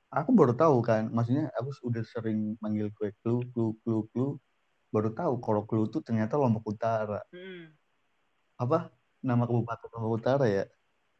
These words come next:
Speaker 1: Iya
Speaker 2: Iya,
Speaker 1: nggak sih?
Speaker 2: Kabupaten Lombok Utara, K L U itu ya itu, Kabupaten Lombok Utara.
Speaker 1: Oh iya kan,
Speaker 2: Hmm.
Speaker 1: K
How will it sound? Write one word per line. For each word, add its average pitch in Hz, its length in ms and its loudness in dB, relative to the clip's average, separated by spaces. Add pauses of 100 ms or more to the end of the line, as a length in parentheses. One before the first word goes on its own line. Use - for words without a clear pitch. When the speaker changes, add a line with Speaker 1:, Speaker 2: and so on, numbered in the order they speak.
(1600)
Speaker 1:
Iya - 0 -
Speaker 2:
Iya, 147 160 2
Speaker 1:
nggak 120 160 2
sih? - 80 -4
Speaker 2:
Kabupaten 175 320 -6
Lombok 185 320 -10
Utara, 175 160 -10
K 180 80 -6
L 196 80 -4
U 208 160 -6
itu 240 160 -8
ya 139 240 -8
itu, 156 400 -16
Kabupaten 147 320 -20
Lombok 143 160 -20
Utara. 156 320 -18 (1500)
Speaker 1:
Oh 135 80 0
iya 135 160 0
kan, 98 160 -4
Speaker 2:
Hmm. 139 80 -4
Speaker 1:
K - 0 -